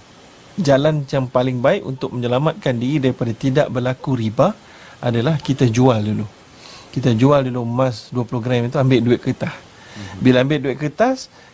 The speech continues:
Speaker 1: kita bebas sebenarnya nak beli emas baru tu di situ atau di kedai sebelah.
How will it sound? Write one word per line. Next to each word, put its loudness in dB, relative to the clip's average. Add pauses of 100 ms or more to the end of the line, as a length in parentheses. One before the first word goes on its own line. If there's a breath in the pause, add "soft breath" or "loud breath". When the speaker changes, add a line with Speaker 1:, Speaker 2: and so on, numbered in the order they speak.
Speaker 1:
kita -6
bebas 4
sebenarnya -6
nak -4
beli -2
emas 2
baru 2
tu -2
di 0
situ 0 (320)
atau 4
di 0
kedai 2
sebelah. -4